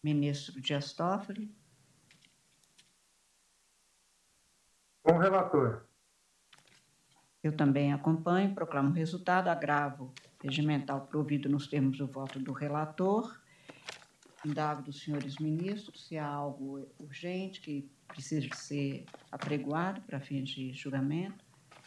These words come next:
Speaker 1: Não havendo, eu agradeço os senhores ministros, Dias Toffoli, ministra Rosa Weber, ministro Roberto Barroso, ministro Alexandre de Moraes, o vice-pro-, o subprocurador-geral que nos acompanha, senhores advogados, senhores servidores.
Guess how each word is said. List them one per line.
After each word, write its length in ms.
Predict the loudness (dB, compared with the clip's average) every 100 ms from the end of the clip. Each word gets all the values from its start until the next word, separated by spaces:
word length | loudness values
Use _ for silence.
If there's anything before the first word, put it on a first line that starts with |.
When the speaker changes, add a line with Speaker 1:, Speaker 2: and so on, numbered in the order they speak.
| -16 -12 -6
Speaker 1:
Não 140 | -2
havendo, 600 | -2 -2 0 0 -2 -2
eu 180 | 0 -2
agradeço 540 | -2 -4 -4 -6 -6
os 120 | -10
senhores 300 | -8 -8 -8
ministros, 1120 | -6 -4 -4 -4 -6 -8 -8 -2 0 -2 -8 -18 -20 _ _ -14
Dias 300 | -10 -10 -6
Toffoli, 400 | 0 0 0 0
ministra 400 | 0 0 -2 -6
Rosa 260 | -6 -6 -8
Weber, 280 | -8 -8 -6
ministro 360 | -6 -6 -10 -10
Roberto 320 | -8 -6 -4
Barroso, 380 | -2 2 4 4
ministro 340 | 4 2 -2
Alexandre 460 | -6 -4 -6 -8 -8
de 140 | -8
Moraes, 440 | -8 -6 -8 -8 -10 -12 -10 -10 -8
o 40 |
vice-pro-, 340 | -8 -8 -12 -20 _ -16 -10 -8 -6 -8
o 60 |
subprocurador-geral 1000 | -8 -10 -8 -8 -6 -6 -8 -8 -8 -8
que 160 | -8 -6
nos 160 | -6
acompanha, 640 | -6 -8 -10 -6 -4 -4 -4
senhores 340 | -6 -8 -8
advogados, 640 | -10 -10 -8 -4 -2 -2 -6 -12 -14 -16
senhores 360 | -8 -2 -2 -4
servidores. 880 | -8 -8 -6 -8 -4 -4 -4 -8 -18